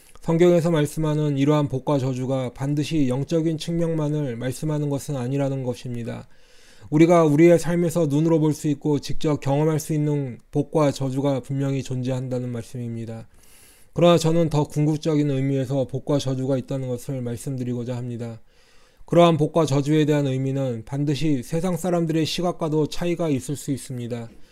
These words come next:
예를 들면 세상 사람들은 단순히 고난은 저주라고 여길 것입니다. 그러나 우리 그리스도인들은 고난도 유익한 복이 될 수 있다는 것을 알고 있습니다.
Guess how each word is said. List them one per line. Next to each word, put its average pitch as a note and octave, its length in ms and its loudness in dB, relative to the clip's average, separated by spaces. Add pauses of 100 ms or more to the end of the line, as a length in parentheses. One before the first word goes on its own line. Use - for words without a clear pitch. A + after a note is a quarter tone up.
(300)
예를 F3 260 6
들면 F3 320 4
세상 F3 260 2
사람들은 E3 640 0
단순히 D3 480 -2
고난은 D#3+ 600 0
저주라고 C#3+ 580 0
여길 B2+ 180 -2
것입니다. A#2+ 640 -10 (460)
그러나 F3+ 300 4
우리 E3+ 200 8
그리스도인들은 D#3 880 0
고난도 D3+ 540 2
유익한 D3 420 0
복이 D3 240 2
될 D3 140 4
수 - 160 -6
있다는 C#3 280 -2
것을 C3 420 -4
알고 B2 280 -4
있습니다. A#2 580 -8